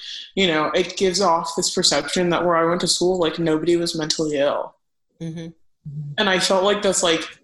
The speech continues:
Speaker 1: cr-, ridiculous person because I was like, "Well, no, like, I know that I have depression and I know I have this problem. Like, I don't understand why other people aren't talking about it."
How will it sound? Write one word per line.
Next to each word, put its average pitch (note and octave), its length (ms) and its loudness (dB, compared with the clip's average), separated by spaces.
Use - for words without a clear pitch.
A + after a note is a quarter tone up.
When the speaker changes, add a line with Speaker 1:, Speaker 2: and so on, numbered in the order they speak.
Speaker 1:
cr-, - 200 -4
ridiculous F3 840 0
person E3 540 2
because D#3+ 280 0
I D#3+ 100 2
was E3 180 0
like, E3 220 2
"Well, F3 320 2
no, F#3+ 320 2
like, E3 200 2
I E3 140 2
know F3 320 2
that D#3+ 140 0
I D#3+ 80 2
have D#3 240 0
depression D#3 420 -4
and D#3+ 80 -2
I D#3+ 100 0
know E3+ 200 2
I F3+ 100 2
have D#3+ 180 0
this E3 120 -2
problem. E3 560 0
Like, D#3+ 180 0
I G3+ 60 2
don't F#3 100 2
understand F#3 360 2
why E3+ 160 2
other E3+ 140 -2
people F3 200 -2
aren't D#3+ 160 -4
talking E3 460 -2
about D3 320 2
it." D3 260 2